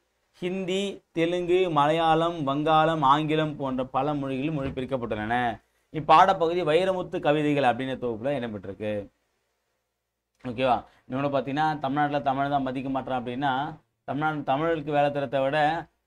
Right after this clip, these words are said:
ஆஹ், வெளி மாநிலத்திற்கு வேலை தரத்தை அதிகமா இருக்கு, சரிங்களா? ஏன்னா இங்க இனம் அப்படின்றத தாண்டி பணம்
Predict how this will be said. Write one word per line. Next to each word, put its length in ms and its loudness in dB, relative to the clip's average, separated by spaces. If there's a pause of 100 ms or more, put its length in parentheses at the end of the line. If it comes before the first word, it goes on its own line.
(120)
ஆஹ், 720 0
வெளி 220 0
மாநிலத்திற்கு 520 0
வேலை 180 2
தரத்தை 300 -2
அதிகமா 360 -2
இருக்கு, 340 -10
சரிங்களா? 400 -6 (920)
ஏன்னா 140 0
இங்க 160 0
இனம் 340 0
அப்படின்றத 420 0
தாண்டி 640 0
பணம் 420 2